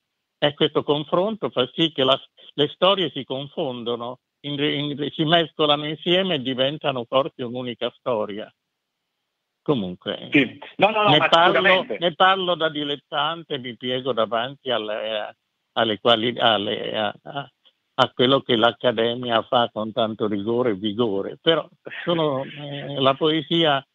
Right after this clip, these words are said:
Speaker 1: in qualche modo nuota anche al di fuori per essere libera, perché ha bisogno di essere libera, da attingere da tante parti, altrimenti non sarà, eh, no, no, non porta a nulla.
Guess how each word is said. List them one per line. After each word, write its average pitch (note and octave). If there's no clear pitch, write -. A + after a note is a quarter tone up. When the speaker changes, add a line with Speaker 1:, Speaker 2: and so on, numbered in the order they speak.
Speaker 1:
in C#3+
qualche C#3+
modo C#3
nuota B2+
anche C#3
al B2+
di A#2+
fuori C3+
per A2
essere B2
libera, C3+
perché G#2
ha B2
bisogno B2+
di A#2
essere B2
libera, D#3+
da A#2
attingere B2+
da A#2
tante C3
parti, F#3+
altrimenti D3+
non C3+
sarà, C3+
eh, C3+
no, B2
no, B2+
non B2
porta C#3
a A#2+
nulla. G#2+